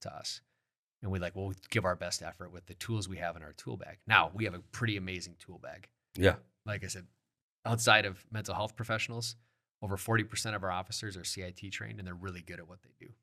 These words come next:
Speaker 2: Mm-hmm.
Speaker 1: They're really good at that. And so we started expanding our tool bag,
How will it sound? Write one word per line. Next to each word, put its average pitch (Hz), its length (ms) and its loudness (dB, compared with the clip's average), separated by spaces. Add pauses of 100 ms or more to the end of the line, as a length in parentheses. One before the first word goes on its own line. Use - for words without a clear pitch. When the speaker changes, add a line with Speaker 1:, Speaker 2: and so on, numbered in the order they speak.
(180)
Speaker 2:
Mm-hmm. 95 260 4 (180)
Speaker 1:
They're 104 100 -6
really 101 240 -4
good 87 140 -10
at 82 80 -16
that. 85 140 -8
And 98 180 -4 (800)
so - 80 0
we 113 60 2
started 113 300 6
expanding 98 460 -2
our 85 80 -10
tool 147 240 0
bag, 98 280 6